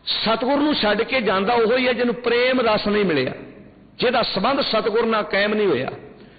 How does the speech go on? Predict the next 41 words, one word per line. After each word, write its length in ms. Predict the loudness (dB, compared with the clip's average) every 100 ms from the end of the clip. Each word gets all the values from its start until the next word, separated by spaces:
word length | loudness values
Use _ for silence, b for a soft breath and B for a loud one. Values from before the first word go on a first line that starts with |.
| B B B -2
ਇਹ 120 | 0 2
ਰਸ 300 | 2 0 -2
ਦੁਨੀਆ 360 | 0 2 2
ਦੇ 100 | 0
ਲੋਕ 280 | 2 0 0
ਬੜਿਆਂ 320 | 0 2 0
ਕੰਮਾਂ 340 | 0 0 0 0
ਚੋਂ 120 | -2
ਪ੍ਰਾਪਤ 360 | 0 0 -2
ਕਰਦੇ 280 | -2 -2 0
ਨੇ। 60 | 0
ਹੁਣ 140 | -2
ਕੱਲ੍ਹ 260 | 0 0 2
ਦਾ 140 | 0
ਦਿਨ 260 | 0 0 0
ਬੜਿਆਂ 320 | 0 2 2
ਲੋਕਾਂ 340 | 0 0 0
ਰਸ 220 | 2 0 0
ਪ੍ਰਾਪਤ 360 | 0 0 -2
ਕੀਤਾ 280 | -4 -2 0
ਹੋਵੇਗਾ, 240 | 2 2
ਕਿਸੇ 240 | 0 0 -2
ਨੇ 80 | 0
ਜੂਆ 300 | 0 2 2
ਖੇਡ 220 | 0 0
ਕੇ 140 | 0
ਪ੍ਰਾਪਤ 340 | 0 0 0 -2
ਕੀਤਾ 260 | -2 0
ਹੋਵੇਗਾ, 340 | 2 2 -2 -6 B B B B B B -6
ਕਿਸੇ 220 | -2 0
ਨੇ 140 | 2 2
ਇਸ 140 | 0
ਸ਼ਾਮ 480 | -2 0 2 2 2
ਨੂੰ 160 | 0
ਸ਼ਰਾਬ 500 | 0 2 2 2 2
ਦਿਆਂ 200 | 0 0
ਪਿਆਲਿਆਂ 480 | 0 0 2 2 2
ਵਿੱਚੋਂ 300 | 0 0 -2
ਦੀ 120 | 0
ਲੰਘਾਇਆ 320 | 2 2 4 2
ਹੋਵੇਗਾ 420 | 2 0 -2